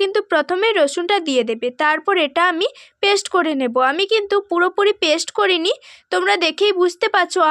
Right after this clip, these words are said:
আধ ভাঙা থেকে একটু মিহি পেস্টটা করেছি, এই রকমভাবেই পেস্টটা করেছি। তিরিশ মিনিট পর এদিকে চলে এলাম, ঢাকনাটা খুলে নিলাম। আর এখন আমি এই ম্যারিনেট করে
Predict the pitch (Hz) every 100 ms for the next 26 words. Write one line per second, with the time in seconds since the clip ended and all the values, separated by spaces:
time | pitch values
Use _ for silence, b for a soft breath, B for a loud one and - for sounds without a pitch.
0 | 302 320 359 359 392 403 359 403 453 339
1 | 349 - - 480 381 302 311 440 330 285
2 | - 381 359 254 226 233 - 233 - 311
3 | 339 349 392 370 302 403 453 302 285 381
4 | 381 359 320 - 440 - B B B -
5 | 370 415 440 427 427 415 427 403 339 339
6 | 392 381 320 294 294 359 494 415 320 302
7 | 311 381 381 339 370 415 330 320 - B
8 | B B B 269 294 277 359 339 294 285
9 | 330 392 330 247 247 294 359 - 311 294